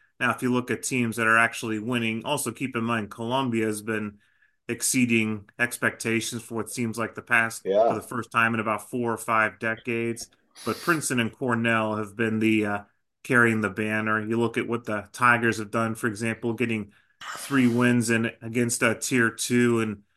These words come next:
Speaker 1: had a chance to get a win at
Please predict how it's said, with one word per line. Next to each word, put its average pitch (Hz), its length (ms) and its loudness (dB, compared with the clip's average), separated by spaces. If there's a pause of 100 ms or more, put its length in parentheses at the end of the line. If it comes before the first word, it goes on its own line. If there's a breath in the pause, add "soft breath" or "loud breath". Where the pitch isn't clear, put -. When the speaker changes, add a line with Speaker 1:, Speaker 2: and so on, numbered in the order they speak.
(500)
Speaker 1:
had 285 360 6 (120)
a 175 60 2
chance 175 420 4
to 147 80 -2
get 135 180 4
a 127 60 2
win 131 220 2
at 123 120 2